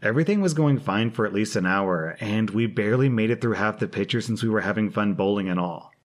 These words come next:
This one dude, who looked like he was old enough to be my dad, came up and asked if we could share our beer because they charge way too much for a large drink here.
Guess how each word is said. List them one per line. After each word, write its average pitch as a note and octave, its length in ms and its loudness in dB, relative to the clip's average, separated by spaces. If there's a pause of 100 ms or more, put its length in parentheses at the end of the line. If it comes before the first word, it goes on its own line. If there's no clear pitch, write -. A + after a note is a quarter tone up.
This G#2 260 0
one F#2+ 320 0
dude, E2 400 -2
who F#2 500 -2
looked F#2+ 280 -2
like A2 200 0
he A#2+ 120 0
was A2+ 180 0
old F#2+ 260 -2
enough G#2 220 0
to - 80 -12
be G2+ 140 0
my F#2+ 200 2
dad, F#2 600 0
came G#2+ 180 0
up G#2+ 160 -2
and A#2 80 0
asked G2 260 -2
if G2+ 140 -4
we G#2 60 -4
could E2+ 160 -4
share G2 240 2
our F#2 160 2
beer F#2 360 0
because A2+ 680 0
they G#3 240 2
charge G#3+ 500 2
way G3 420 4
too D#3 240 2
much C#3 360 4
for F3 180 4
a C#3 60 4
large A#2+ 460 2
drink B2+ 360 2
here. F#2 480 -2